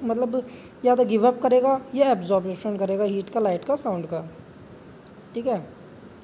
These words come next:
changes may give out some gas और gases, यानी कि कुछ gas को आउट करेगा, ठीक है, ये नहीं भी करेगा, ज़रूरी नहीं है इसमें।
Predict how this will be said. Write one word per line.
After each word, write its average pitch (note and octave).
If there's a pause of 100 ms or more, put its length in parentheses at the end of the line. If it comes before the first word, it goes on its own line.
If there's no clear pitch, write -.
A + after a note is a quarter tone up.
(760)
changes C#4
may C#4
give C4+
out B3+
some C4
gas A3+
और A#3+
gases, F3+
यानी G#3+
कि B3+
कुछ B3
gas A3
को B3 (420)
आउट G#3
करेगा, D#3+
ठीक A3+
है, F#3+
ये -
नहीं F#3+
भी A3+
करेगा, A3+
ज़रूरी G3
नहीं C4+
है C4
इसमें। B3